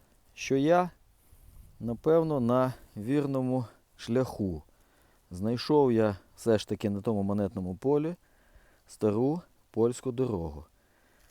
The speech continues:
Перед тим була монетка, крейцер, тепер зацеп.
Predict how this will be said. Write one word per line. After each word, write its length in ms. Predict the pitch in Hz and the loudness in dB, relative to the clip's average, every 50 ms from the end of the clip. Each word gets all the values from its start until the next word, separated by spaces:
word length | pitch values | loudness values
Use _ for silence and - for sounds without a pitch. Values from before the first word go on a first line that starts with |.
| _ _ _ _ _ _ _ _ _ _ | _ _ _ _ _ _ _ _ _ _
Перед 220 | - 117 120 123 117 | -2 -2 -2 0 0
тим 200 | - 127 113 104 | 0 0 2 2
була 220 | 104 101 98 92 | 2 2 2 0
монетка, 720 | 92 101 101 92 90 87 87 - - - 117 131 156 147 - _ _ | 0 0 0 0 -2 -2 -4 -6 -4 -4 -2 -2 -2 -4 -10 _ _
крейцер, 480 | - 139 143 151 160 160 - - 170 151 | -8 -4 -2 0 0 0 -2 -2 -4 -6
тепер 320 | - - - - 139 135 | -6 -8 -6 -4 -2 -2
зацеп. 480 | 123 127 131 - - - 80 73 - | 0 -2 -2 -4 -4 -6 -8 -8 -8